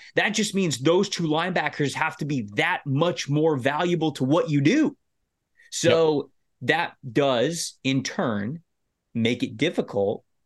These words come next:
Speaker 1: to sometimes find the guys that you need to, who you can normally check the boxes of these guys being athletic. And we're gonna get to that, I think, throughout our top fives.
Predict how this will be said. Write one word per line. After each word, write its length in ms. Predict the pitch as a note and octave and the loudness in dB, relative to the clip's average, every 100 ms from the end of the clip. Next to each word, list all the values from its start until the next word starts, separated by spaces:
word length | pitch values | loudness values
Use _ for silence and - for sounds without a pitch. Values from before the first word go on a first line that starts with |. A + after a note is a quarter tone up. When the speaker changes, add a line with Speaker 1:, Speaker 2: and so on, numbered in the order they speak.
| _ | _
Speaker 1:
to 100 | - | -6
sometimes 680 | B2+ - B2 A#2 A#2+ B2+ A#2+ | -4 -2 -4 -4 -4 -6 -6
find 400 | - G#2 G#2+ A#2+ | -4 -2 -2 -2
the 40 | |
guys 400 | A#2 F#2+ F#2 G2+ | -2 -4 -4 -8
that 100 | A2 | -8
you 120 | G#2 G2+ | -6 -2
need 280 | A#2 F3+ | -2 -2
to, 400 | - G2+ G2 A#2 _ _ _ - | -4 -4 -4 -6 _ _ _ -2
who 500 | C3+ C3+ B2 A2+ A2+ _ _ _ _ _ _ _ _ _ _ _ _ _ | 2 2 2 0 -4 _ _ _ _ _ _ _ _ _ _ _ _ _
you 160 | D#3 G3 | 0 0
can 180 | G#3 E3+ | 0 0
normally 400 | F#3+ A#3 A3+ - | 0 0 -2 -2
check 380 | - E3 D#3+ | -2 -2 -2
the 80 | - | -4
boxes 520 | A2 A#2 A2+ - A2 | -2 -2 -2 -4 -6
of 100 | G#2+ | -4
these 180 | G#2 G#2 | -4 -4
guys 280 | - G2 G2 | -2 -4 -4
being 240 | G#2 G2 | -6 -6
athletic. 500 | F#2 - G2+ - - | -8 -14 -14 -12 -6
And 100 | A#2 | 0
we're 100 | C3+ | 2
gonna 160 | D3+ D#3+ | 2 0
get 180 | C3 - | -2 -4
to 100 | A#2 | -2
that, 160 | A2+ | -2
I 80 | G#2+ | -2
think, 260 | G2 A2 - | -4 -6 -8
throughout 340 | - G2+ G2 | -6 -4 -2
our 120 | G2 | -6
top 300 | - F#2+ - - | -10 -10 -10 -8
fives. 420 | G1+ G1+ - | -10 -10 -18